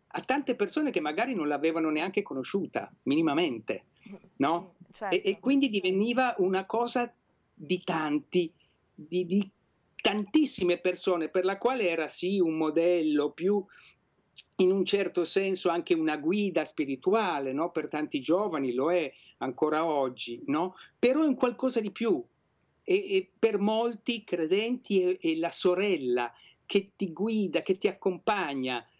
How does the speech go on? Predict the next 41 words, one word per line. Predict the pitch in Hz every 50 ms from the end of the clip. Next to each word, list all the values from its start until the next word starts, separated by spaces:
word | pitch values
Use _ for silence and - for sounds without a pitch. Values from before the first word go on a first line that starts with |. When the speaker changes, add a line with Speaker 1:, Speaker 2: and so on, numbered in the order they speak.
| _ -
Speaker 1:
con | - 208 208 208
la | 214 214
quale | 214 - 226 233 226 233 226 214 208 202
puoi | - 202 202 202
parlare | 196 - 196 190 190 180 196 208 214 214 220 226 220 214 208 190 -
e | 180 175 165
mettergli | 170 175 190 202 190 - - 196 180 175 175
in | 180 180 180 180 180
grembo | 175 190 208 202 208 202 196 196 185 175 180 180 180 175 175 170 165 170
nelle | 180 185 190 185 180
orecchie | 180 170 180 185 185 - - 180 -
tutte | - 196 190 - _ - 190 180 160 165 - _ _ _ - - -
le | - 170 175 185 180 180
tue | - 190 180
oscurità | 170 - - 175 175 180 - - 175
di | 175 170 160
quel | - 175 160 156
momento, | 151 156 175 202 208 190 160 147 135 131 - - 139 131 127 - - - _ _ _
no? | - 143 156 180 185 196 185
E | 175 156 - _ _
ti | - 220 196
chiedi: | - - 226 226 220 220 214 185 202 202 190 190 - - - - - - - _ _ _ -
"Ma | 170 185 208 202
cosa | - 226 226 254
farebbe | 247 - 233 220 180 147 143 160
Chiara | - - 185 180 170 170 170 160 160
in | 165 151
questo | - 165 156 - - 165
momento | 156 160 156 165 170 170 170 160 - 160
se | 190
Speaker 2:
Esatto. | 180 160
Speaker 1:
fosse | 151 - 165 156 - - - 156 -
qui?" | _ - - 143 135 123
Speaker 2:
Mm. | -
Speaker 1:
No? | - -
Speaker 2:
Al | 202 208
Speaker 1:
E | -
Speaker 2:
posto | 175 240 247
Speaker 1:
cerchi | 247 - -
Speaker 2:
mio. | 214 190
Speaker 1:
un'ispirazione. | 185 180 175 170 185 175 170 170 - - - 208 165 127